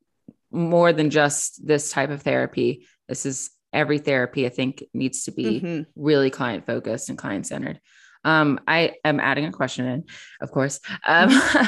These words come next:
Speaker 1: <laughs> but what can family members of first responders and veterans and healthcare workers do to support, uh, their loved ones that are,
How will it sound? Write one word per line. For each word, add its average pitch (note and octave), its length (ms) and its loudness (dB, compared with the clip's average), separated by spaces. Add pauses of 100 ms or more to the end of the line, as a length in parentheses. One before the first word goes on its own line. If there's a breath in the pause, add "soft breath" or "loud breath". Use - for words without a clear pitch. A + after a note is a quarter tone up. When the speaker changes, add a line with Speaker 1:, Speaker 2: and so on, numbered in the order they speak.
(160)
Speaker 1:
<laughs> - 520 -10
but F3 300 4 (420)
what G3+ 380 0
can G3 420 0
family F3 480 -2
members C3+ 800 0
of C#3 320 2 (180)
first D3 300 0
responders C3+ 1080 0
and C#3+ 180 -2
veterans C3+ 920 0
and D3 160 -2
healthcare C#3 480 -2
workers C3+ 640 0
do D3+ 240 0
to D3 80 -4
support, C#3+ 600 -4 (520 soft breath)
uh, C#3 280 2 (100)
their C#3 520 2 (200)
loved D#3 260 2
ones D3 500 0
that C3+ 300 0 (100)
are, C#3 540 -2